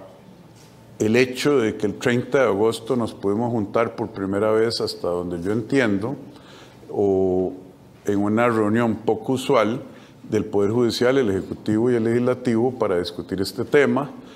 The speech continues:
Hemos estado trabajando. Ahora, eh, ayer el Colegio de Abogados tuvo la participación de los dos ministros que me acompañan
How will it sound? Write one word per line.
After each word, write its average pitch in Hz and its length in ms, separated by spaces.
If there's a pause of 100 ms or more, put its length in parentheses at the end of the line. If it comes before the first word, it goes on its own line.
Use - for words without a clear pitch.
(140)
Hemos 104 300
estado 107 360
trabajando. 143 760
Ahora, 101 800 (440)
eh, 92 560
ayer 101 340
el 107 100
Colegio 101 320
de 110 80
Abogados 101 920 (400)
tuvo 113 220
la 117 160
participación 104 920
de 98 120
los 90 160
dos 98 160
ministros 113 760
que - 140
me 110 100
acompañan 151 800